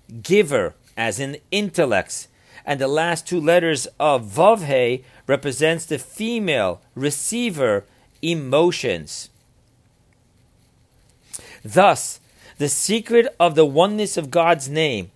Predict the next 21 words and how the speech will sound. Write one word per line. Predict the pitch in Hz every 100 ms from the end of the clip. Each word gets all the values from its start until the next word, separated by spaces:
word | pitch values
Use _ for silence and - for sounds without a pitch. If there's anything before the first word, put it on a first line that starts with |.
| _
and | 139 143
the | 139
oneness | 131 165 202 196 170
of | 135
God's | 156 151 -
presence | - 165 170 175 151
and | 151 123
glory | 139 165 165 175 175
in | 151
the | 143
universe | 143 190 165 131 123 120 - - -
is | 151 131
the | 135
secret | - - 226 - 117 107 _ _ -
of | 143 110
bringing | 101 143 180 180 190 208 190 _
a | 143 127
oneness | 117 151 220 185 98 - - - -
between | 123 151 - 147 190 185 143
the | 123
giver | 92 95 196 190 208 226